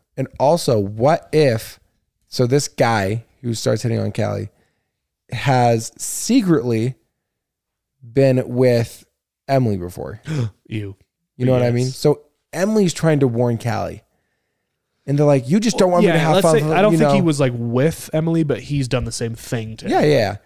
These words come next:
Speaker 2: But she's like, "No, you don't understand. He's good. He's a good guy."
Speaker 1: Who, Emily says this?
Speaker 2: No, no, no. Callie
Speaker 1: Oh,
Speaker 2: says
Speaker 1: okay,
Speaker 2: that.
Speaker 1: okay.
Speaker 2: Emily's, like, trying to be like,
Speaker 1: Yeah.
Speaker 2: "Don't be with this guy.
Speaker 1: Emily's,
Speaker 2: He
Speaker 1: like,
Speaker 2: was a
Speaker 1: trying not
Speaker 2: douchebag."
Speaker 1: to tell him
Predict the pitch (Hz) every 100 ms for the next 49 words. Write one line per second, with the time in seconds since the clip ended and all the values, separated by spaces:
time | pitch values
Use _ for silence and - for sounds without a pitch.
0 | - 156 185 175 170 190 175 190 180 160
1 | 156 131 139 131 - 143 139 143 135 135
2 | 123 110 107 - _ _ 156 156 107 113
3 | 131 131 143 165 - - _ _ 180 180
4 | 160 123 - - _ _ - 165 160 147
5 | 196 185 185 185 143 185 214 202 175 160
6 | 143 156 156 147 139 135 151 127 120 151
7 | 151 143 139 135 127 139 127 170 185 180
8 | 156 131 160 156 143 135 131 131 131 -
9 | 131 113 113 101 101